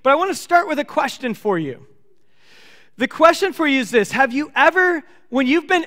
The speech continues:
asked, "Hey, how have you been?" or "How are you doing?" have you ever responded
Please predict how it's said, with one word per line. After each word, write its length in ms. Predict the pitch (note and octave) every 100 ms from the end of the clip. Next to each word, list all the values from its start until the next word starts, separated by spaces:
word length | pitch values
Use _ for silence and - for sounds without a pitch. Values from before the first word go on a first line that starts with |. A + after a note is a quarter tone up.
| -
asked, 480 | A3+ G#3 B3 -
"Hey, 180 | - C4
how 340 | A#3+ A#3 C#4+ D#4+
have 120 | C#4
you 80 | C4+
been?" 280 | A3+ G#3+
or 60 | A#3
"How 240 | F#3 A3+
are 80 | C#4+
you 140 | C#4 B3
doing?" 540 | F3+ F#3 E3 F3+ A3 _ _ _ _ _ _ _ _ _ -
have 120 | B3+
you 140 | C4+ -
ever 240 | D4+ F#4
responded 1080 | E4 D4+ - - - C#4 A#3+ F3+ E3 F3+ G3+